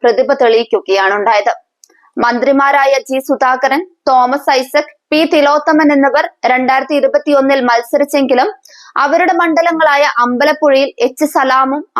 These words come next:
ആലപ്പുഴയിൽ പി പി ചിത്തരഞ്ജനും ചേർത്തലയിൽ പി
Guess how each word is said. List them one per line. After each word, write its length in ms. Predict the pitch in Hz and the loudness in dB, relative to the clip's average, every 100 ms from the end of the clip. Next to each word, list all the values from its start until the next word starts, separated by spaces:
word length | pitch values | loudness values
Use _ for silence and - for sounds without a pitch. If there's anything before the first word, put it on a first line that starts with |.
| 226 | 0
ആലപ്പുഴയിൽ 580 | 247 285 294 285 277 277 - | 0 0 0 0 2 -2 -2
പി 100 | 262 262 | -2 -2
പി 100 | - 294 | -2 -2
ചിത്തരഞ്ജനും 680 | 294 262 285 285 285 269 403 440 _ - _ - | -2 -2 0 0 0 -2 -2 -6 _ -20 _ 0
ചേർത്തലയിൽ 680 | 330 330 330 370 349 349 349 | 0 0 -2 -2 0 -2 -4
പി 100 | 311 | -2